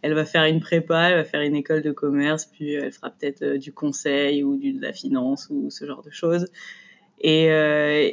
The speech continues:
et pendant un moment, ça m'allait, j'y réfléchissais pas trop, je me disais, ouais, bon, enfin, je sais pas, je, j'étais en prépa et je me disais, faut que je réussisse ma prépa et que je réussisse mes concours. Et, euh,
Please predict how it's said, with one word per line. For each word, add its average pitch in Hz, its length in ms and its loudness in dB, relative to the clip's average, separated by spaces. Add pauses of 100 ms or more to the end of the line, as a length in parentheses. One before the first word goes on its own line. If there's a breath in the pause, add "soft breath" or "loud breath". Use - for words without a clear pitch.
et 165 360 2
pendant 180 180 2
un 185 140 4
moment, 196 280 4
ça 240 160 2
m'allait, 185 520 4
j'y 175 160 0
réfléchissais 175 560 0
pas 180 160 0
trop, 185 280 2
je 214 120 2
me 175 100 4
disais, 160 400 0
ouais, 165 420 2
bon, 160 400 -2
enfin, 143 200 -12
je - 80 -8
sais 143 100 -6
pas, 143 180 -4
je, 147 300 -2
j'étais 139 260 -8
en 143 140 0
prépa 151 460 -2
et 156 40 2
je 156 80 -6
me 147 80 -2
disais, 139 220 -4
faut 147 200 -20
que 139 60 -14
je 135 60 -12
réussisse 143 400 -6
ma 147 140 -4
prépa 147 460 -6
et 147 100 -2
que 135 380 0 (540 soft breath)
je 156 80 -10
réussisse 160 340 -6
mes 156 120 2
concours. 165 500 2 (160)
Et, 147 280 2
euh, 147 260 2